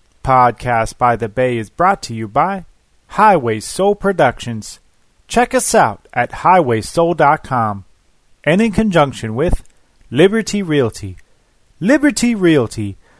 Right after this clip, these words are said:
serving the peninsula and surrounding areas since nineteen eighty-six for all your real estate needs.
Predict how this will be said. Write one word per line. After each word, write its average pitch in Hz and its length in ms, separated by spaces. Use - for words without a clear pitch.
serving 139 420
the 117 60
peninsula 190 600
and 202 100
surrounding 160 520
areas 143 360
since 107 320
nineteen 123 400
eighty-six 147 640
for - 240
all 165 260
your 110 120
real 143 200
estate 156 360
needs. 117 480